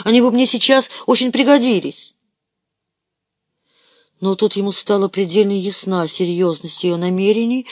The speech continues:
потому что она начала расстегивать ремень у него на брюках. Он пытался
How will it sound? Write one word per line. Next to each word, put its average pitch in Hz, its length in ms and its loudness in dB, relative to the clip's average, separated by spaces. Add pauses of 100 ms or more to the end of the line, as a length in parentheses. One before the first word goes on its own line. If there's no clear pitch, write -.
(200)
потому 202 240 0
что 196 180 -2
она 196 160 0
начала 196 440 0 (180)
расстегивать 196 680 2
ремень 202 420 2
у 226 60 2
него 214 260 2
на 214 140 2
брюках. 190 500 0 (240)
Он 214 160 2
пытался 214 500 2